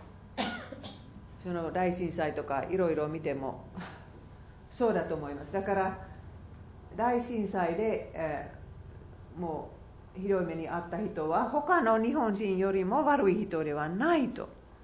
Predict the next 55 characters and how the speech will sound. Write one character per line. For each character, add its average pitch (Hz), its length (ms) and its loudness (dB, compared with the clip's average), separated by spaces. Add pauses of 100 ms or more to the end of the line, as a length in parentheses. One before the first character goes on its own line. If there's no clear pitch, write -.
(220)
イ 190 80 8
エ 185 80 8
ス 180 60 0
様 151 240 2
は 143 100 2
こ 151 140 -2
こ 139 160 -6
で 117 100 -2
言 107 100 -6
い - 20 -6
ま - 120 -12
す。 - 40 -14 (180)
で 226 120 4
も、 254 320 6
こ 320 140 6
う 311 80 6
い 277 60 2
う 269 220 2 (260)
大 277 240 4
震 220 260 0
災 185 280 6
は、 233 300 4 (720)
日 294 160 4
本 269 260 6
中 220 180 4
の 190 140 6
人、 160 460 0
そ 233 120 2
し 240 80 -2
て 240 100 -6
世 359 200 4
界 285 260 6
中 208 160 4
の 185 160 4
人 175 260 2
に 151 140 -2
は、 202 300 4 (280)
悔 311 260 4
い - 20 6
改 202 420 4
め 190 140 2
な 180 120 0
さ 294 240 4
い 233 100 0
と 165 140 -2
い 151 80 -2
う 156 140 0
叫 185 320 -2
び 143 100 -4
に 135 140 -8
な 139 100 -6
る - 80 -10
ん - 100 -12
で - 80 -18
す。 - 100 -20